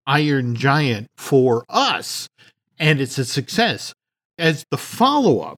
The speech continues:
we'll do your ray gun movie." I mean, it, it's, in fact, I, I was thinking the other day,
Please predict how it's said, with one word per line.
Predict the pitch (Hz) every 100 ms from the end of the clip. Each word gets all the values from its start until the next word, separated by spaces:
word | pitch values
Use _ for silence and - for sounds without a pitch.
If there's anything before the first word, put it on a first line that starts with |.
| _
we'll | 170 143 160 175 156
do | 143 139 127 131 131 170
your | 147 151 143
ray | 202 196
gun | 120 101
movie." | 95 87 107 127
I | 139
mean, | 147 160
it, | 160 139 -
it's, | 170 - -
in | - 190 185 160
fact, | 175 170
I, | 175 160
I | 165
was | 151 -
thinking | 185 185 170 147
the | 147
other | 151 139
day, | 147 143